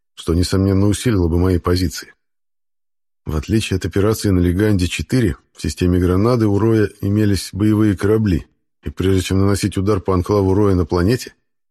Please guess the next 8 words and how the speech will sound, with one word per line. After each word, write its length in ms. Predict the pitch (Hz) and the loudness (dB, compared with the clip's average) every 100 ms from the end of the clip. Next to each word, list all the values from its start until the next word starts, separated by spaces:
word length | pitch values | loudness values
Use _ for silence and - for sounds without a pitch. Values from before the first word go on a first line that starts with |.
| - | -4
нам 200 | 113 104 | -2 0
требовалось 520 | 107 110 101 101 - | 0 2 2 0 0
решить 340 | 104 - 107 | -2 0 0
эту 200 | 92 87 | -2 -4
проблему, 480 | 80 87 101 110 87 | -4 -2 0 0 0
причем 280 | 87 85 90 | -2 -2 0
желательно 400 | 95 98 90 101 | 2 0 0 -2
быстро – 480 | 87 110 - - | 0 -2 -2 -6